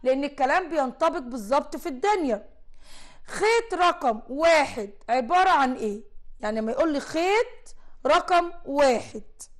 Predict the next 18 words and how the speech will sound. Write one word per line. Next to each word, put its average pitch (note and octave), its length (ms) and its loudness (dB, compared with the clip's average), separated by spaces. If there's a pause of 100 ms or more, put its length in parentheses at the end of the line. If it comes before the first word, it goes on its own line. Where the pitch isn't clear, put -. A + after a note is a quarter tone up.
(440)
خيط D#4+ 880 -2 (1700)
رقم C#4+ 440 4 (1600)
واحد A#3+ 560 0 (1700)
دنير، A3+ 500 2 (2000)
فاهمني D4+ 440 0
الحتة D4+ 380 -4
دي D4 160 -2
انا C#4+ 120 -2
مش C4 180 -8
عارفها، A3+ 400 -4
يعني A#3 260 -2
ايه F4 200 -4
خيط F#4+ 320 -6 (400)
رقم D#4 380 2
واحد D#4 440 -2
دنير؟ G#3+ 420 -2 (300)
هقول E4+ 420 4
له A#4+ 360 2